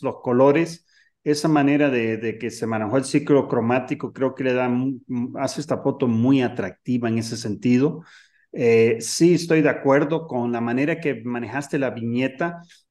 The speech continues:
No sé si mucho fue en producción, eh, cuando tomaste la foto y después a lo mejor la añadiste un poquito más en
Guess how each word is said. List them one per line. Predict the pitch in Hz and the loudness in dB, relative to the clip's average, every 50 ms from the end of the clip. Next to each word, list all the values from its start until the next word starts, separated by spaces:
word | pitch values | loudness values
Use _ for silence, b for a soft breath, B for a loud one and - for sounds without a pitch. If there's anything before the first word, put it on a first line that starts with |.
| _ | _
No | - 127 131 131 | -4 -2 -2 0
sé | - 143 139 | 0 0 -2
si | - - 127 | -2 -2 -4
mucho | 110 123 127 123 - 143 - - | -2 -2 -4 -2 -2 -2 -2 0
fue | - 139 131 127 127 | 0 2 2 2 2
en | 123 120 113 | 0 -2 -2
producción, | 117 120 120 113 110 110 - - 147 139 139 - 127 | -4 -4 -4 -4 -4 -6 -6 -2 2 2 4 4 2
eh, | 123 120 - | 0 -2 0
cuando | - 123 120 113 107 | -2 -2 0 -2 -2
tomaste | - 123 131 139 139 - 139 | -2 -2 -2 -2 -2 -2 -4
la | 135 131 | -4 -2
foto | - 143 139 139 147 131 | -2 -2 -2 -2 -4 -4
y | |
después | 123 117 - 131 123 | -4 -4 -6 -6 -6
a | 123 | -6
lo | 127 117 104 | -6 -6 -6
mejor | 110 110 113 127 127 | -6 -6 -6 -6 -6
la | 120 117 | -6 -4
añadiste | 117 117 120 123 120 - - 127 | -4 -4 -2 -4 -4 -4 -6 -8
un | 113 | -8
poquito | 123 107 101 123 120 - 117 | -10 -10 -10 -10 -8 -6 -4
más | 117 120 117 117 - - | -2 -2 -2 -4 -4 -4
en | 117 107 104 | -4 -4 -6